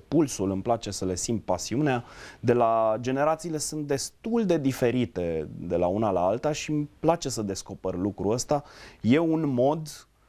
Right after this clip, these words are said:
uh, de ce să mint, este și un mod de a mă conecta la felul în care gândesc tinerii, văd altfel lumea, au, uh, alt tip de gusturi și alte, alte interese. Mă interesează,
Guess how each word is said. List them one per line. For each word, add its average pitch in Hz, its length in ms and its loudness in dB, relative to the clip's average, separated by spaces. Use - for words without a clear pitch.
uh, 110 400 2
de 101 120 -2
ce 127 140 -4
să 92 580 2
mint, 101 360 -2
este 139 240 -2
și 139 140 -2
un 151 140 4
mod 139 220 4
de 135 120 0
a 127 60 4
mă 131 160 -2
conecta 131 720 -2
la 131 220 2
felul 127 500 0
în 117 100 0
care 117 220 0
gândesc 110 720 0
tinerii, 117 400 -2
văd 87 300 -4
altfel 120 500 2
lumea, 113 360 -2
au, 92 480 2
uh, 90 440 2
alt 127 300 2
tip 127 240 -2
de 113 100 2
gusturi 117 500 -2
și 117 200 -4
alte, 123 600 2
alte 131 240 0
interese. 117 640 0
Mă 110 140 4
interesează, 117 720 2